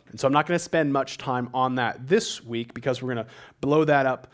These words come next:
later. But what we wanna see right now is that man was made in relationship with God, in the likeness of God. And because he was made in the likeness of God,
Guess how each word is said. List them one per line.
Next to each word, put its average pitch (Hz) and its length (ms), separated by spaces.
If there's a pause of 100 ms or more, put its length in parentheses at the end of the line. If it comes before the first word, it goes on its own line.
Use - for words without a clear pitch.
(180)
later. 135 380
But 120 140
what 131 120
we 147 80
wanna 165 200
see 147 160
right 139 200
now 113 220
is 110 80
that 120 140
man 117 340
was 165 180
made 113 500 (360)
in 120 160
relationship 113 720
with 104 120
God, 98 360 (840)
in 127 140
the 110 80
likeness 113 640
of 98 160
God. - 320 (720)
And 127 140
because 175 440
he 175 120
was 143 160
made 127 260
in 127 180
the 107 100
likeness 131 580
of 170 160
God, 98 380